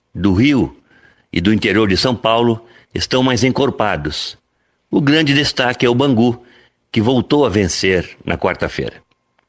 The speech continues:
Com o desenrolar dos jogos, vamos aprendendo os pontos fortes e fracos das equipes. Além de boa estrutura, grande torcida e um time que está se afinando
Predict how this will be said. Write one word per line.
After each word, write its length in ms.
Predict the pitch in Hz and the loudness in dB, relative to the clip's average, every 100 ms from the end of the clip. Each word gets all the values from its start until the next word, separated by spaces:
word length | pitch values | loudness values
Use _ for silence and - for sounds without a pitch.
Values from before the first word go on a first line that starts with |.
| _ _ _ _ _ - _ _ | _ _ _ _ _ -20 _ _
Com 140 | 151 | 0
o 60 | 175 | 0
desenrolar 580 | 143 131 131 113 95 92 | 2 2 4 4 2 2
dos 160 | 143 | 0
jogos, 640 | 127 139 165 160 175 - - _ _ _ _ | 2 2 2 0 -2 -4 -14 _ _ _ _
vamos 320 | 113 156 143 | 0 2 2
aprendendo 640 | 156 147 127 120 143 139 | 2 2 2 2 2 2
os 100 | 127 | 0
pontos 460 | - - 143 139 117 | 0 -2 0 0 -2
fortes 720 | - 135 151 - - - - _ - | 0 0 0 -2 -2 -2 -6 _ -6
e 60 | |
fracos 580 | 117 - 135 139 - 95 | -4 -2 -2 -2 -2 -2
das 220 | 87 101 | 0 0
equipes. 680 | 98 - 113 - - - - _ _ _ _ _ _ _ | 0 0 -4 -4 -6 -6 -6 _ _ _ _ _ _ _
Além 280 | - 101 156 | -4 0 2
de 100 | 143 | 0
boa 320 | 113 156 196 | 0 2 2
estrutura, 540 | 185 170 131 117 107 87 | 0 -2 -2 2 2 2
grande 360 | 92 170 160 | 2 2 2
torcida 640 | 160 131 - 101 92 80 71 _ _ _ _ _ | 2 0 0 0 0 0 -4 _ _ _ _ _
e 100 | 127 | 2
um 80 | 127 | 2
time 300 | - 143 131 | 0 0 0
que 100 | - | -2
está 220 | 107 110 | -2 -2
se 120 | 98 | -2
afinando 560 | 127 180 180 160 160 | -2 0 2 2 2